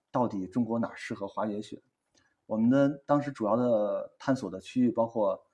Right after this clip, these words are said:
华北的，比如小五台，还有崇礼附近的那些野山。呃，东北那边主要探的，除那几个雪场外的一些野山之外，探了一个叫大秃顶的地方。那个无疑是除了喀纳斯那边之外，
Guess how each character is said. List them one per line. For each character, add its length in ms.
华 200
北 140
的， 140
比 80
如 120
小 200
五 120
台， 240
还 140
有 60
崇 200
礼 120
附 180
近 140
的 80
那 100
些 100
野 220
山。 260
呃， 140
东 180
北 100
那 160
边 140
主 140
要 100
探 240
的， 140
除 120
那 120
几 160
个 40
雪 200
场 240
外 180
的 100
一 60
些 180
野 140
山 180
之 120
外， 200
探 140
了 100
一 60
个 40
叫 140
大 140
秃 160
顶 180
的 100
地 120
方。 220
那 220
个 380
无 160
疑 100
是 200
除 220
了 480
喀 140
纳 100
斯 160
那 140
边 260
之 140
外， 200